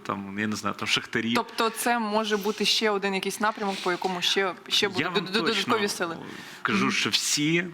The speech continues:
Speaker 1: готуються до затяжного конфлікту. Ніхто не вірить, е, в те, що мінські ці угоди будуть виконані. Тобто зараз вони виконуються з нашого боку, ми чесні, ми порядні, ми хороші,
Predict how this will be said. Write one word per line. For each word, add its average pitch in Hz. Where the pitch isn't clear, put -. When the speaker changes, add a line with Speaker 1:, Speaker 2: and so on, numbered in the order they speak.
Speaker 1:
готуються 123
до 107
затяжного 110
конфлікту. -
Ніхто 147
не 160
вірить, 135
е, -
в -
те, 120
що -
мінські 127
ці -
угоди 120
будуть 110
виконані. 107
Тобто 110
зараз 151
вони 127
виконуються 135
з -
нашого 120
боку, 170
ми 131
чесні, 160
ми 139
порядні, 151
ми 143
хороші, 147